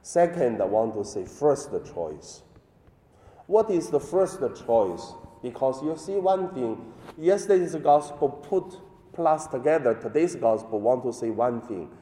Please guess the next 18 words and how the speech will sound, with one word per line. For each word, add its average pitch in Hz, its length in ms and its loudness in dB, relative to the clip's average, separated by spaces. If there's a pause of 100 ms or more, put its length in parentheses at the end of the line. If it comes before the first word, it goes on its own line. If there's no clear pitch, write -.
(380)
In 151 220 2
this 233 240 -2
world, 131 480 2
there 143 180 0
are 139 160 0
many 165 440 2
things 123 360 -6
are 120 600 -4 (360)
first 123 520 -4 (240)
choice, 98 320 -2 (260)
first 165 420 0 (160)
important, 98 920 -6 (580)
such - 400 2 (420)
as, 117 320 -2
uh, 98 220 0 (400)
what 117 260 -4
Jesus 113 500 -2
say, 110 280 0